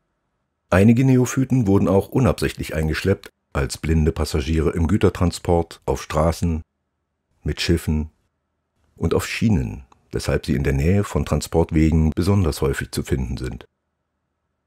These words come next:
Das orientalische Zackenschötchen und die beifußblättrige Ambrosie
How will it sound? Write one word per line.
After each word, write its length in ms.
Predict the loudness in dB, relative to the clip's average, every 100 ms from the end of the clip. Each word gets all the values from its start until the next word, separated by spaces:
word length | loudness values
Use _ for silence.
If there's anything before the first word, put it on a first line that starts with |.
| _ -6
Das 140 | -4
orientalische 760 | -4 -4 -4 -2 -2 -2 -6
Zackenschötchen 840 | -2 -2 0 0 0 0 -2 -2 -4 -10 _ _ _ _ _ _
und 180 | -4 -4
die 60 |
beifußblättrige 1040 | 0 2 0 0 -2 0 -2 0 0 -2
Ambrosie 720 | -2 -4 -2 0 0 0 0